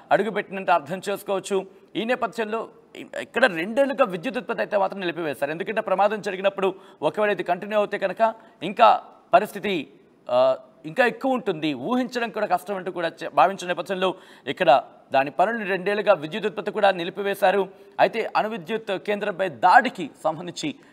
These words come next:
యుక్రెయిన్ పని అంటూ రష్యా అంటుంటే లేదు, ఇదంతా మాస్కో పని అంటూ కూడా చెప్తున్న పరిస్థితి. So, ఏం జరగబోతోంది? ప్రస్తుతానికైతే మాత్రం అక్కడ అంతర్జాతీయ అణుశక్తి సంస్థ సిబ్బంది ఉన్నారు, అక్కడ పరిస్థితిని సమీక్షిస్తున్నారు.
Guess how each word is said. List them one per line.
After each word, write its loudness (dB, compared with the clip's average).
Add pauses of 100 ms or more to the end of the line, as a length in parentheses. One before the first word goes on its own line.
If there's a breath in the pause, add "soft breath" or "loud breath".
యుక్రెయిన్ -2
పని 6
అంటూ -4
రష్యా 0
అంటుంటే -2
లేదు, 2 (180)
ఇదంతా 2
మాస్కో 2
పని 4
అంటూ -4
కూడా 6 (400 loud breath)
చెప్తున్న -4
పరిస్థితి. -6
So, 0 (120)
ఏం -2
జరగబోతోంది? 0
ప్రస్తుతానికైతే 0 (100)
మాత్రం 4 (360 loud breath)
అక్కడ 4
అంతర్జాతీయ 2
అణుశక్తి -2
సంస్థ 2 (120)
సిబ్బంది 4 (380 loud breath)
ఉన్నారు, 8 (120)
అక్కడ -2
పరిస్థితిని -2
సమీక్షిస్తున్నారు. 2